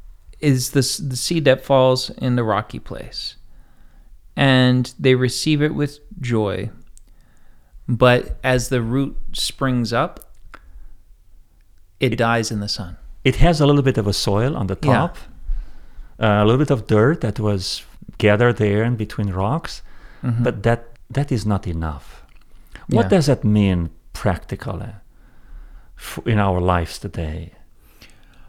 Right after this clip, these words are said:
Speaker 1: Well, again, and as the Bible says, it is, uh, when trouble or per-, persecution comes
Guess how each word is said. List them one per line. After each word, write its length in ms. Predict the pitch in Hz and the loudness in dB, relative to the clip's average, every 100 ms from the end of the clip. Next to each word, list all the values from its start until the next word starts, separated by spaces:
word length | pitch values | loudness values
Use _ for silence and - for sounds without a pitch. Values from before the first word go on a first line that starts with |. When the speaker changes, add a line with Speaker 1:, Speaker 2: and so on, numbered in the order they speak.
| - - | -4 2
Speaker 1:
Well, 180 | 156 | 2
again, 640 | - 170 165 147 107 107 113 - | 2 2 4 4 2 -2 -10 -4
and 380 | 143 123 123 120 - - - | 0 2 0 -6 -16 -16 -2
as 180 | 151 131 | 0 0
the 80 | |
Bible 320 | 131 127 113 110 | 0 0 0 -4
says, 720 | - 160 131 110 113 - - - | -4 -2 0 0 -4 -10 -12 -8
it 160 | 143 127 | -2 0
is, 480 | 120 120 117 - - - | 0 -2 -4 -8 -8 -4
uh, 300 | 135 123 117 | 0 0 0
when 220 | 123 120 - - | 0 0 -6 -14
trouble 340 | - 151 139 131 | -2 0 2 0
or 140 | 120 | -2
per-, 320 | - 139 - | -2 -6 -6
persecution 1000 | - 139 120 - 135 123 - 117 107 104 - - - - - - - | -6 -6 -4 -4 -4 -4 -2 0 0 -2 -6 -12 -20 -20 -20 -20 -16
comes 880 | - - 160 123 98 101 - - | -10 0 2 4 2 -2 -6 -12